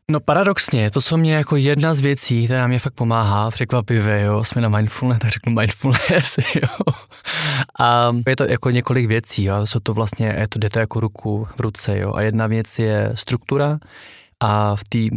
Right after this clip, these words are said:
struktuře si vlastně nacházet čas na tohleto cvičení. A to, v čem mi to pomáhá, je si vlastně získat aspoň na nějakou dobu,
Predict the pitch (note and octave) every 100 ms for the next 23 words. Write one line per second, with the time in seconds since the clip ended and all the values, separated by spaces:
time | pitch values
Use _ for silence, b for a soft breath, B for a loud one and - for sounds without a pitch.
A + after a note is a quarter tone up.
0 | A2+ - A#2 - B2 A#2+ A2+ A2 - A2
1 | B2 A2+ A2 A#2+ A#2 G#2 A#2 A2+ A2+ -
2 | A2+ A2+ A2+ G#2 A2+ G#2+ A2 - G#2 -
3 | G#2 F#2+ - - C3 - - - C#3 C#3+
4 | D#3 E3 - A2 G#2 A2+ A#2+ G2 G2 -
5 | F#2 F#2 G#2+ B B B B B B B
6 | B - - B2+ B2 B2 B2 - _ -
7 | - A#2+ - D3+ D3 D3 - - G2+ C3
8 | - - D#3+ D#3 - - - _ _ _
9 | - B2 - E3+ D3 C3+ C3 C3+ D#3 C3+
10 | A#2+ G#2 F#2+ G#2+